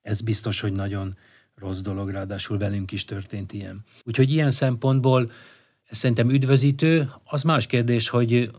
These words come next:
hogy az oroszok, beloruszok, főleg az oroszok nagyon erősek. És most valószínű, hogy zászlójuk alatt nemzeti színekben el tudnak indulni, elképesztő erős csapatuk lesz, ez már a kvalifikációban is meg fog látszódni.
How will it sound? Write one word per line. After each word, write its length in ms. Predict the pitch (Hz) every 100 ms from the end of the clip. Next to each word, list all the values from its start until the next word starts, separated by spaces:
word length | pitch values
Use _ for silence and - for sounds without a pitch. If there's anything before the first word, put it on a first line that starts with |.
| - _
hogy 160 | 113 113
az 100 | 110
oroszok, 460 | 120 113 123 117
beloruszok, 600 | 117 120 120 120 - 123 110
főleg 340 | - 123 107
az 100 | 104
oroszok 400 | 113 110 - 107
nagyon 280 | 107 101 101
erősek. 680 | 95 98 95 98 101 _ _ _ _
És 200 | 104 -
most 340 | 113 - - - _
valószínű, 480 | - 120 120 - 104
hogy 100 | 92
zászlójuk 680 | 95 123 123 - 113 110 107
alatt 520 | 104 104 95 - - - -
nemzeti 640 | 120 117 113 107 107 110
színekben 720 | - - 107 104 104 104 104 107
el 160 | - 110
tudnak 360 | 117 104 101 123
indulni, 560 | 127 135 135 135 135 - - _
elképesztő 920 | - 110 107 101 110 104 - 110 107 110 _ _ _ _
erős 300 | 110 104 101
csapatuk 460 | 104 98 95 101
lesz, 260 | 127 139 135
ez 200 | - 107
már 200 | 110 107
a 60 | 104
kvalifikációban 1000 | 110 107 95 101 107 95 - 104 101 104
is 140 | 104
meg 180 | 110 101
fog 180 | - 104
látszódni. 680 | 110 120 - 131 139 143